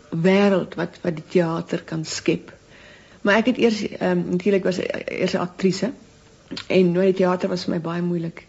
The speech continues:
Die is, ek neem ontsettende lewensenergie om op 'n verhoog te klim en ek het nie baie energie nie. Ek dink is 'n baie belangrik, dit was my belangrikste on-,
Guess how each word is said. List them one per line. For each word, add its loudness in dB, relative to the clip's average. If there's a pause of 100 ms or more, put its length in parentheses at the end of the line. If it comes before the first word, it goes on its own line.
(140)
Die -2 (220)
is, -8 (420)
ek -12
neem 2
ontsettende -2 (840)
lewensenergie 4
om 4
op 0
'n 0
verhoog 2
te -6
klim 0
en -6
ek 0
het 2
nie -2 (140)
baie 0
energie -2
nie. -4 (1400)
Ek -4
dink 2
is 0
'n 0
baie 6
belangrik, 4
dit -6
was -2
my 0
belangrikste 0
on-, -4